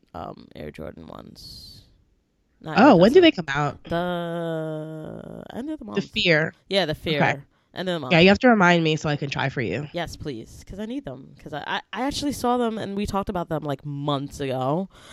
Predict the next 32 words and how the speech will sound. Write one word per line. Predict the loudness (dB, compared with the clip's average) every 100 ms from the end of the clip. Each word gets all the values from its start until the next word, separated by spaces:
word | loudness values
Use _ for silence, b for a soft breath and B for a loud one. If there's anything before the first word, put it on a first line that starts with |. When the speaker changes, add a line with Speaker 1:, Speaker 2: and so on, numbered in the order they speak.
| B B
Speaker 1:
and | 0 2
it | 4
Speaker 2:
Mm-hmm. | 4
Speaker 1:
was | 2
just, | 0 -4
like, | -4
one | -2 -2
picture | -2 -4 -2 -2 -2
and, | -2
um, | -8
we | -6
didn't | -2 -2
know | 0 -2
what | -2
it |
was, | -2 -4 -4
but | -2 0
now | 0 0
we | -2
know | -4
what | -4
it | -4
is, | -4 -6 -8
and | -8 -6
I | -4
need | -4 -4
it | -6 -8 _ _
'cause, | -12 -12 -10
like, | -8 -8 _ -20 _ _
that's | -10 -10 -8
me. | -8 -6 -8 _ _ _
So | -6 -2 0 -2 -6 -12